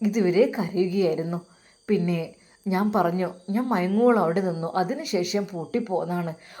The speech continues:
ഒരു പക്ഷേ ഇനി എങ്ങാനും അവള് എന്തെങ്കിലും വല്ല കടുങ്കൈ ചെയ്താലോ, അതും പേടിയല്ലേ?"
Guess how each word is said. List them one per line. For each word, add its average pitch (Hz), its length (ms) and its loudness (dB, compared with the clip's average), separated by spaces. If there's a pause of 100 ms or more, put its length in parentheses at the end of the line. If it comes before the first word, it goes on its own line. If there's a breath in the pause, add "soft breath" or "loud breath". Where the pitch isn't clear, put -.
(100)
ഒരു 196 160 4
പക്ഷേ 214 360 0 (160)
ഇനി 196 180 -4
എങ്ങാനും 214 440 0
അവള് 208 300 0 (480 loud breath)
എന്തെങ്കിലും 254 460 -2
വല്ല 233 240 2
കടുങ്കൈ 190 440 0
ചെയ്താലോ, 180 520 2 (200)
അതും 262 260 0
പേടിയല്ലേ?" 185 640 2